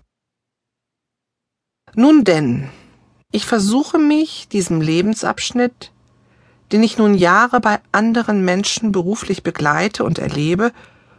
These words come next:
humorvoll anzunähern. Da ja auch durchaus schon in mittleren Lebensjahren die ersten Gedanken und Vorboten des Alterns leise,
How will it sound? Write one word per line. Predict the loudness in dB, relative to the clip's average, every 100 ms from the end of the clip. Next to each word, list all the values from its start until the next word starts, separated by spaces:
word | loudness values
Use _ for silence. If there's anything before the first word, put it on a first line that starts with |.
| _ _ _
humorvoll | 2 4 6 6 4 2 -4 -4 -4
anzunähern. | -4 -2 -4 -4 -4 -4 -8 -14 -18 _ _ _ _ _ _ _ _ _ _ _ _ -4
Da | 0
ja | 2 0 2
auch | 0 0
durchaus | 0 2 2 2 -2 -2
schon | -2 -2
in | 2 2 4
mittleren | 2 -2 -2 0
Lebensjahren | 0 0 0 -2 -2 0 2 0
die | 0 -2 0
ersten | 0 -2 -4 -4
Gedanken | -4 -4 -2 -2 -4 -4 -2
und | -2 -6
Vorboten | -6 0 0 0 -2 -4 -2 -2
des | 0 -2 -4
Alterns | -2 -2 -2 -2 -2 -4 -6
leise, | -4 -2 -2 -2 -2 -6